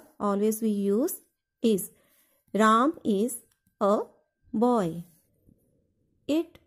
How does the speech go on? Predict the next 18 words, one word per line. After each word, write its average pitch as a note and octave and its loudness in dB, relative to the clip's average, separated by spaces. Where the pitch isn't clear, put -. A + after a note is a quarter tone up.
is G#3+ 0
a A#3 0
singular A3 2
form. G3+ -4
With A3+ -2
singular A3 -2
form A3+ -4
we A3 -2
use G#3 -2
is. G3+ -4
Are. F3 0
Are G#3+ 2
is A3 0
used A3+ -4
with A3 -2
the E4+ 2
plural B3 2
form. E3 -6